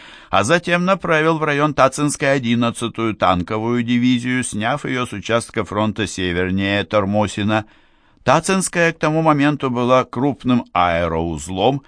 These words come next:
через который шло снабжение по воздуху окруженной под Сталинградом шестой армии. Также через Тацинскую проходила железная дорога,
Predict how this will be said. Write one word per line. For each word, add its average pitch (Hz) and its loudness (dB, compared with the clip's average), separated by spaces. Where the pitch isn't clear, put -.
через 117 -2
который 175 2
шло 139 0
снабжение 135 -2
по 131 -2
воздуху 131 -2
окруженной 113 0
под 113 -4
Сталинградом 98 0
шестой 85 -4
армии. 90 -2
Также 175 2
через 147 -2
Тацинскую 143 -2
проходила 120 -2
железная 92 -2
дорога, 80 -2